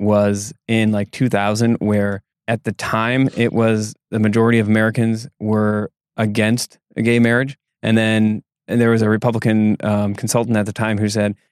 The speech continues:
he actually said, "This is a very bad issue for Republicans. It might win us this election, but we're gonna lose a generation if we continue to demonize, um,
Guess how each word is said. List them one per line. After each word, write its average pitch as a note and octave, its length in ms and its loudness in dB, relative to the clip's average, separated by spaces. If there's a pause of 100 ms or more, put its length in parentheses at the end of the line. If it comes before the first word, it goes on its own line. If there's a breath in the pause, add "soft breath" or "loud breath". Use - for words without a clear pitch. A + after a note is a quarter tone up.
he B2 80 0
actually A2+ 200 0
said, G#2+ 200 0
"This A#2+ 120 0
is - 60 0
a A#2+ 60 0
very A2 200 2
bad G#2 240 0
issue G#2 280 -2
for G#2 120 -6
Republicans. G2+ 520 -2
It G#2 100 -2
might A2 220 0
win G#2+ 120 0
us G2+ 140 -2
this G#2+ 220 -4
election, A2+ 420 -2 (240)
but A2 100 0
we're G#2+ 100 0
gonna G#2 160 2
lose G#2+ 260 2
a G#2+ 40 -4
generation A2 640 0
if G#2 220 -4
we G#2+ 400 0 (240)
continue A2 400 0
to G2+ 100 -4
demonize, G#2 800 0
um, G2+ 380 -2